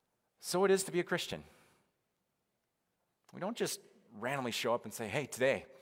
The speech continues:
it all makes sense." It's a continual process.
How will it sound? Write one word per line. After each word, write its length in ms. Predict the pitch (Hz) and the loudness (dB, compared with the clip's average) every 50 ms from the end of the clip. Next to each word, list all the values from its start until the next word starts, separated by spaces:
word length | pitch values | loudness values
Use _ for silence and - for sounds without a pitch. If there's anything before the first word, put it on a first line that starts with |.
| - - _ _ _ _ _ _ _ _ _ _ _ _ _ _ _ _ _ _ _ _ _ _ _ - | -20 -20 _ _ _ _ _ _ _ _ _ _ _ _ _ _ _ _ _ _ _ _ _ _ _ 0
it 40 | 120 | 2
all 120 | 113 120 | 4 4
makes 180 | 117 104 98 - | 4 2 -2 -6
sense." 400 | - 82 82 - - - - - - _ _ _ _ _ _ _ _ _ _ _ _ _ _ _ _ _ _ _ _ _ _ _ _ _ _ _ - | -8 -10 -12 -12 -12 -12 -14 -16 -20 _ _ _ _ _ _ _ _ _ _ _ _ _ _ _ _ _ _ _ _ _ _ _ _ _ _ _ -12
It's 120 | 107 - | -10 -8
a 40 | 117 | -8
continual 480 | - - 101 - - 120 123 127 127 120 | -8 -8 -8 -8 -8 -8 -8 -8 -8 -8
process. 640 | - - 92 - - - - 80 76 - - - | -8 -10 -12 -10 -10 -10 -12 -12 -12 -12 -12 -14